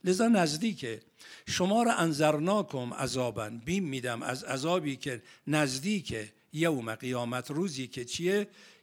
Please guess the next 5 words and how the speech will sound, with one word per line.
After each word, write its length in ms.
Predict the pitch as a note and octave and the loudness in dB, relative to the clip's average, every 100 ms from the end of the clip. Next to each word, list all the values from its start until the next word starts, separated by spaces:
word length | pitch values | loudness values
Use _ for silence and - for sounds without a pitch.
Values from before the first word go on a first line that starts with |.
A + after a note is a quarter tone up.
| - | -6
«ینظر 1300 | D#3 E3 F#3+ A#3+ A#3 G3+ E3 C3+ B2 C#3 C3+ C#3+ C#3 | 2 6 8 10 8 8 6 4 0 -8 -2 2 4
المرء 1120 | C3+ B2+ B2+ B2 C3 C3 B2+ B2 D#3 F#3 G#3 A3+ - - _ _ | 2 0 -2 -2 0 0 -2 -2 4 6 6 2 -4 -20 _ _
ما 400 | E3+ E3+ G3 A#3 | -2 4 8 8
قدمت 840 | A#3 F#3 F3+ F3 D#3 D3+ D3 C3 | 6 6 6 4 4 6 6 4
یداه.» 640 | A#2 A2+ A2 A#2 G2+ A2+ | 2 0 2 0 0 -6